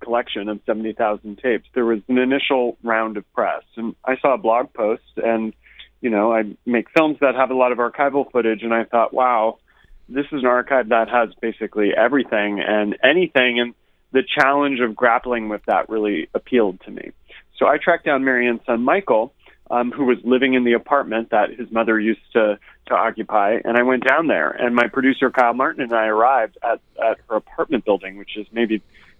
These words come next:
the fanciest apartment building in one of the, the most Tony parts of Philadelphia. And so that was surprising to us. And when we went upstairs, we saw hundreds of Macintosh computers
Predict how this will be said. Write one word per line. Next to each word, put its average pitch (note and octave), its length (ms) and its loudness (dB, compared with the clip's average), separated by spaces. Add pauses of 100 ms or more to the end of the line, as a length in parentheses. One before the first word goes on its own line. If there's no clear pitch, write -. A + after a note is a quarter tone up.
the C3+ 80 2
fanciest C#3+ 680 0
apartment A2+ 500 -2
building A2 320 0
in G#2 140 -2
one A2+ 120 0
of G#2 120 -2
the, G#2+ 280 0
the A2 320 0 (280)
most A#2+ 240 0 (200)
Tony B2 300 0
parts A2+ 400 -2
of G2+ 140 -8
Philadelphia. G#2+ 640 0
And F#2+ 360 -8
so C#3 120 0
that C#3 160 4
was D3 120 -4
surprising C3 520 2
to A#2+ 100 -2
us. G#2 220 2 (500)
And C3 160 0
when C3 140 2
we B2+ 120 4
went C#3 220 2
upstairs, C3 920 0 (480)
we C3 200 0 (120)
saw C3+ 200 4
hundreds C#3+ 460 -2
of B2+ 160 -4
Macintosh A#2+ 640 -2
computers G#2+ 580 -4